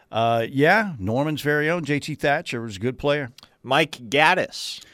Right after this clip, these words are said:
Speaker 1: Mike Gaddis, man, what could have been for Mike Gaddis? Carl Albert Titan, and, uh, I,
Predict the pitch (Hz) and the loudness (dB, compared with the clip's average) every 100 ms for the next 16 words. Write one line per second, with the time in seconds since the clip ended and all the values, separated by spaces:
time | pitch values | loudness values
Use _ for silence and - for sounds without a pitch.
0 | - - _ _ - 127 175 208 175 160 | -20 -20 _ _ 0 6 8 8 8 10
1 | 180 185 185 175 147 160 165 160 156 160 | 12 12 12 8 4 6 6 6 4 4
2 | - 180 190 175 120 156 170 165 156 131 | 4 8 8 6 4 4 4 2 0 2
3 | 135 135 123 117 113 120 127 127 123 117 | 4 4 2 2 4 6 6 6 4 4
4 | 104 - - - 143 151 156 - 123 139 | 2 0 -4 0 2 4 2 0 2 2
5 | 139 147 - 127 131 139 151 143 143 139 | 2 -2 0 2 4 2 0 -2 -2 -4
6 | 127 123 117 113 110 110 107 104 104 107 | -4 -2 -2 -2 -4 -4 -4 -4 -4 -4
7 | 127 | -6